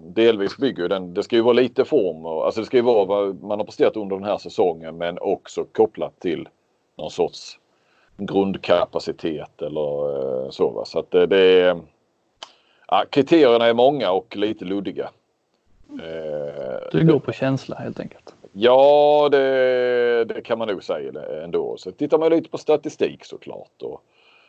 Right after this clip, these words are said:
Speaker 1: eh, jag menar, Anton Hallbäck är långt ner på listan och, och jag, jag har pratat runt med en hel del folk, eh, för jag har inte järnkoll på, på alla spelare, det är bara att erkänna. Eh, har inte sett, eh, alla,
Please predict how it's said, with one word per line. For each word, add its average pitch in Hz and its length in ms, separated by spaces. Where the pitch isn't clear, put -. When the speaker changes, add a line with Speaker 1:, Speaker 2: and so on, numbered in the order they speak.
Speaker 1:
eh, 73 540
jag 90 100
menar, 87 460
Anton 98 540
Hallbäck 101 680
är 101 420
långt 123 380
ner 113 140
på 98 120
listan 92 540
och, 87 640
och 90 100
jag, 80 200
jag 92 120
har 85 80
pratat 101 320
runt 113 260
med 113 80
en 110 100
hel 107 100
del 104 140
folk, 101 460
eh, 95 480
för 92 100
jag 85 200
har 98 60
inte 104 180
järnkoll 98 440
på, 92 340
på 92 200
alla 92 180
spelare, 95 460
det 87 80
är 82 40
bara 90 140
att 90 80
erkänna. 87 320
Eh, 85 300
har 90 100
inte 95 180
sett, - 420
eh, 90 720
alla, 95 160